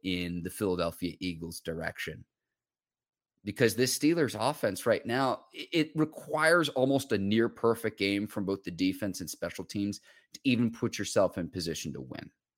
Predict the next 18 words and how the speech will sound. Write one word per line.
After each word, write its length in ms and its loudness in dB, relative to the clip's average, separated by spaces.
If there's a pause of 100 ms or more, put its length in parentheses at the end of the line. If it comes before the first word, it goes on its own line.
(1400)
And 140 4
that's 280 6
really 240 6
what's 260 2
most 260 -2
frustrating 920 -2 (380)
with 260 4
this 220 2
Steelers 420 0
team 300 -2
right 240 -4
now. 200 -12 (1400)
With 200 2
the 80 -2
Steelers 460 0
team 300 -2
right 140 -6
now. 260 -8